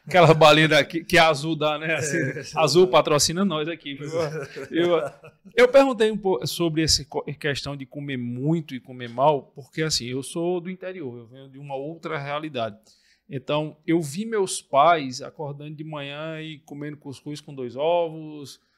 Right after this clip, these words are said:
Speaker 1: na hora do almoço era arroz, feijão, a verdura que tinha ali, principalmente tomate, cebola, pimentão, muita carne, é, tanto peixe quanto carne de, de criação, ovelha, essas coisas.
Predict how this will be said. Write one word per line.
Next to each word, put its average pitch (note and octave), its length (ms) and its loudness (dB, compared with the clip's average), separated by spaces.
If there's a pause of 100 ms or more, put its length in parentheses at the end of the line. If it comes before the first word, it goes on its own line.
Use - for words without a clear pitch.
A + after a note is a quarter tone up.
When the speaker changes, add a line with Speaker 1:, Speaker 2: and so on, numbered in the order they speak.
(180)
Speaker 1:
na - 140 -6
hora D3+ 180 -2
do D#3 80 -6
almoço C#3+ 460 -8
era C#3 140 -6 (100)
arroz, F3 460 0
feijão, D3 1400 -10 (120)
a G#2 100 -2
verdura D3 460 -2
que D3+ 160 -20
tinha C#3+ 400 -14
ali, C#3 320 -10 (140)
principalmente F3 380 -4
tomate, D#3 520 0
cebola, C#3+ 560 -4
pimentão, C#3 640 -10
muita F#3 340 -4
carne, D3 440 -2 (600)
é, B2+ 380 -4
tanto D3 360 -10 (220)
peixe D3 520 -2
quanto C3 420 -18
carne B2+ 400 -2
de, A#2+ 220 -18
de A#2+ 280 -20
criação, C3+ 540 -6
ovelha, C3 500 -8
essas A#2+ 220 -16
coisas. D#3+ 340 -6